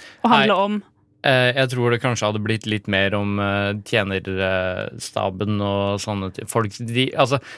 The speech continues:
Speaker 2: det hadde ikke fokusert på de kongelige, det hadde bare fokusert på de som jobber med de kongelige,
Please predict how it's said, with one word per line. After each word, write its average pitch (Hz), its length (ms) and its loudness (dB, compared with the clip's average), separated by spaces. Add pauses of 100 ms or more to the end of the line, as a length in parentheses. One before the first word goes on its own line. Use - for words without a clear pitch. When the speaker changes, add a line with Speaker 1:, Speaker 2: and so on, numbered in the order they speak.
Speaker 2:
det 147 120 4
hadde 131 140 4
ikke 120 140 -2
fokusert 120 460 2
på 127 100 4
de 135 80 2
kongelige, 120 400 4
det 113 140 2
hadde 117 140 0
bare 107 180 2
fokusert 107 500 0
på 107 120 4 (140)
de 104 200 -2
som 110 180 -2
jobber 101 280 0
med 98 300 2
de 104 80 -4
kongelige, 107 380 2